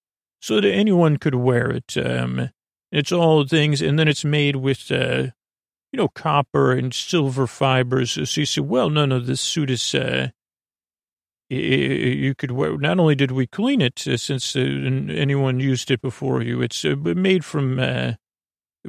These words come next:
but we haven't, there's platinum and gold probably. We, but we haven't launched this again.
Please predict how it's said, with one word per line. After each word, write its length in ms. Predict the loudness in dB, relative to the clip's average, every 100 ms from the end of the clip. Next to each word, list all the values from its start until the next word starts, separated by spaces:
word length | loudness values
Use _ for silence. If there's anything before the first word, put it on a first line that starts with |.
| -8
but 120 | -2 0
we 140 | 2
haven't, 300 | 2 0 0
there's 240 | 0 0
platinum 520 | -2 -4 -2 0 0 0
and 140 | 2
gold 320 | 4 4 4
probably. 540 | 0 0 0 -2 -2 -2
We, 180 | -2
but 200 | -4 -2
we 200 | -2 4
haven't 260 | 4 4 0
launched 520 | 0 2 2 -2 -6
this 200 | -6 -6
again. 540 | -6 -4 -4 -4 -6